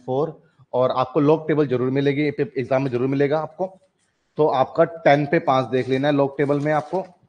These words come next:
कि टेन पे पाँच क्या रहता है। ये एंटी log है, ये log table है। तो टेन पे पाँच हो गया आपका ज़ीरो दो one two into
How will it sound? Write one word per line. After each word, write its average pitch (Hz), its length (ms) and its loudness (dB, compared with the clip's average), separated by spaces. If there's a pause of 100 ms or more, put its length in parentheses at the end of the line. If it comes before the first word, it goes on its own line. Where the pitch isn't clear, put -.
(120)
कि 139 80 -6
टेन 131 280 -2
पे 151 140 -4
पाँच 127 320 -4
क्या 120 120 -2
रहता 92 340 -6
है। 87 80 -16 (2250)
ये 107 200 -14
एंटी 117 280 -2
log 131 240 0
है, 139 140 -2 (760)
ये 120 640 -4
log 110 280 -4
table 90 300 -6
है। 87 100 -10 (1040)
तो 117 60 -6
टेन 135 260 0
पे 143 140 2
पाँच 139 280 -2
हो 123 100 -2
गया 131 140 0
आपका 131 220 -2
ज़ीरो 120 300 -4
दो 131 160 -2 (100)
one 113 240 -4
two 82 220 -16 (1000)
into 104 340 -10